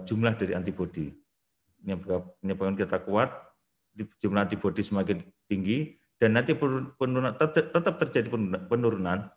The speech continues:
namun dia jangka jauh, jauh lebih lama. Harapan dengan vaksin ini, seluruh Indonesia divaksin, dia akan, kita akan, eh, kuat dalam hitungan bulan sampai tahun.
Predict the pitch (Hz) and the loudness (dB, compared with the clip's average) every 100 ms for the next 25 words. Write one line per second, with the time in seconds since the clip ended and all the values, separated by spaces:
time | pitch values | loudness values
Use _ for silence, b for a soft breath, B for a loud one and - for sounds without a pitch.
0 | _ 113 104 123 175 - 139 151 107 110 | _ 4 6 6 2 4 2 4 2 4
1 | 151 - - 107 107 - 113 123 113 107 | 2 2 2 2 2 0 2 2 0 2
2 | 104 92 80 82 _ _ _ _ _ _ | 2 2 -2 -6 _ _ _ _ _ _
3 | _ - 98 104 123 113 107 120 107 - | _ 0 4 4 4 2 4 4 2 0
4 | 117 160 156 135 139 135 151 131 113 113 | 0 2 2 2 2 4 4 4 2 2
5 | 113 113 104 98 - 98 92 104 - _ | 2 0 0 -2 -2 0 0 -2 -10 _
6 | _ _ _ _ 139 131 127 120 131 131 | _ _ _ _ 2 4 0 -2 -6 2
7 | 151 120 131 135 127 - _ _ - 107 | 4 4 2 0 -4 -12 _ _ -2 0
8 | - 135 113 101 101 - 120 117 117 104 | 4 4 6 4 4 -2 0 0 0 2
9 | 110 113 113 104 110 104 87 80 | 4 4 0 0 2 4 4 2